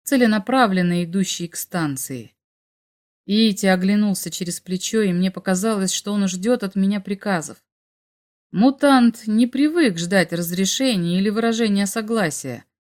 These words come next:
когда план принят. Я кивнул, и пальцы его забегали, внося необходимые поправки. «Мы должны оказаться за кораблём»,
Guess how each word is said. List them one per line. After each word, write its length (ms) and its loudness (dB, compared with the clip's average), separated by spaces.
когда 320 -2
план 320 0
принят. 420 -4
Я 180 0
кивнул, 500 4
и 60 2
пальцы 400 -4
его 160 0
забегали, 720 -2
внося 560 4
необходимые 800 0
поправки. 680 -8
«Мы 200 4
должны 440 2
оказаться 560 0
за 140 -6
кораблём», 760 -2